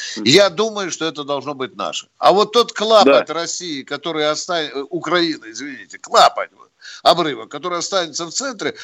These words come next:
Speaker 2: вот с тем мы будем работать. Там должна смениться власть, там должна быть новая конституция, а мы будем за этим присматривать. Да, это непросто. На это, может быть, потребуется столетие. Уважаемый, доклад
Speaker 1: Это
Speaker 2: закончен.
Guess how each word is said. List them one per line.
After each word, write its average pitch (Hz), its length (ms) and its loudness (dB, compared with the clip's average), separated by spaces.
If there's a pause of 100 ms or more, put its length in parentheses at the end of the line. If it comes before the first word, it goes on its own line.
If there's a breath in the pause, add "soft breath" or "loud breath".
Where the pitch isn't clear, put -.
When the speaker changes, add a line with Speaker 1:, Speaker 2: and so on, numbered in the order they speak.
(140 loud breath)
Speaker 2:
вот 175 200 2
с - 80 4
тем 254 200 0
мы 170 120 -2
будем 156 320 -4
работать. 92 480 -4 (260 loud breath)
Там 214 220 6
должна 156 360 2
смениться 120 520 -8
власть, 185 340 4
там 196 140 -8
должна 196 260 -2
быть 135 240 -8
новая 117 340 -8
конституция, 170 1000 -4 (200 loud breath)
а 208 120 8
мы 269 160 -4
будем 196 400 -6
за 135 160 -6
этим 143 440 -10
присматривать. 101 680 -10 (200)
Да, 220 440 4
это 196 280 0
непросто. 123 520 -8
На 165 120 -2
это, 226 200 0
может 147 220 -6
быть, 135 160 -8
потребуется 147 640 -4
столетие. 101 540 -6
Уважаемый, 120 520 -6
доклад 165 340 0
Speaker 1:
Это 151 80 8
Speaker 2:
закончен. - 400 -2